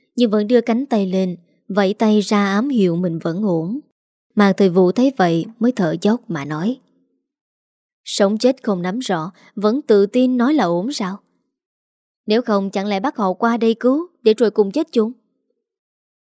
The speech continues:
"Tưởng Giai Ân, giờ thì cô hối hận vì khi nãy không nghe chịu lời tôi lên cano chưa?" Sắc mặt của Giai Ân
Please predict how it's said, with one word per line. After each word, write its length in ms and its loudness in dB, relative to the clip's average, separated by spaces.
"Tưởng 180 2
Giai 160 2
Ân, 160 0
giờ 200 2
thì 80 2
cô 160 4
hối 180 6
hận 300 2
vì 140 2
khi 140 0
nãy 200 0
không 200 2
nghe 140 2
chịu 220 2
lời 180 0
tôi 240 0
lên 160 -2
cano 320 0
chưa?" 280 -4
Sắc 280 -4
mặt 180 -2
của 160 -2
Giai 220 2
Ân 260 0